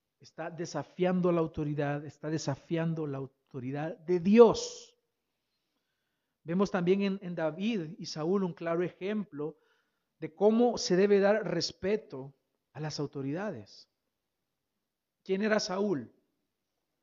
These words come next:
Era el rey de Israel. Saúl quería matar a David. <clears throat> ¿Era bueno eso?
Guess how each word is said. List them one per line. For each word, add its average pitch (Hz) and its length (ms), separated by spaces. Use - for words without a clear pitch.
Era 170 140
el 165 120
rey 196 480
de 147 100
Israel. 117 480
Saúl 196 480
quería 233 300
matar 220 340
a 233 80
David. 190 360
<clears throat> - 840
¿Era 185 180
bueno 202 360
eso? 240 300